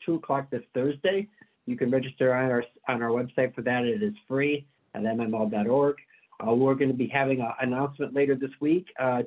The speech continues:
to unveil our four finalists for our Community Excellence Award, uh, competition. Um, we're gonna be doing that on Facebook Live later this week, so keep an eye out for that. And those four projects will go on to vote, uh, for the, the, the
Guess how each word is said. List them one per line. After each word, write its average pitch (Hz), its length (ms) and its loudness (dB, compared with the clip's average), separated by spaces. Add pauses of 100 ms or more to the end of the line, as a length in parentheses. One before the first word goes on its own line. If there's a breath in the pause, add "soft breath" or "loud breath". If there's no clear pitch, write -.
to 131 260 2
unveil 139 540 0
our 127 260 0
four 143 280 0 (120)
finalists 165 640 0
for 127 160 -2
our 127 240 -4
Community 143 520 0
Excellence 147 480 -4
Award, 135 480 0 (120)
uh, 123 160 -4
competition. 147 640 -2 (220)
Um, 113 420 -6
we're 127 140 0
gonna 131 140 0
be 123 120 0
doing 131 240 2
that 131 160 4
on 117 140 -4 (120)
Facebook 135 440 0
Live 135 320 2
later 123 260 0
this 117 140 -6 (100)
week, 180 240 0
so 117 80 -4
keep 135 220 -6
an 117 100 -4
eye 123 140 -4
out 123 160 -4
for 107 80 -4
that. 139 320 0 (580 soft breath)
And 107 140 2
those 127 200 2
four 139 160 2
projects 127 460 -2
will 120 100 0
go 123 200 2
on 117 280 -2
to 107 160 -6
vote, 170 300 2 (580 soft breath)
uh, 113 320 -2
for 127 160 0
the, 113 280 -4
the, 110 200 -4 (320)
the 117 220 -4